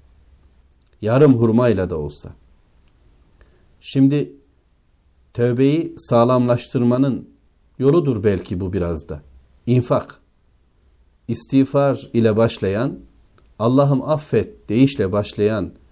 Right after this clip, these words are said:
yolu sağlamlaştıracak şey infak etmektir. Herkesin vereceği bir şey var Allah uğrunda, Allah yolunda. Yarım hurma bile olsa ve yarım hurması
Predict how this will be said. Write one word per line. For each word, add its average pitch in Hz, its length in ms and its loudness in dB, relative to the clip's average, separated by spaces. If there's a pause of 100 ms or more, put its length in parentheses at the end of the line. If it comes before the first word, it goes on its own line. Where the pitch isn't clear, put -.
(240)
yolu 127 220 4
sağlamlaştıracak 123 1040 0
şey 147 340 -2
infak 135 360 0
etmektir. - 720 -12 (840)
Herkesin 139 540 2
vereceği 127 460 2
bir 113 100 2
şey 110 300 -2
var 85 380 -10
Allah 98 380 -2
uğrunda, 85 440 -6 (160)
Allah 101 320 -2
yolunda. 82 540 -6 (760)
Yarım 139 300 2
hurma 135 340 0
bile 90 180 -2
olsa 78 400 -8 (1040)
ve 98 80 -6
yarım 127 280 4
hurması 127 600 2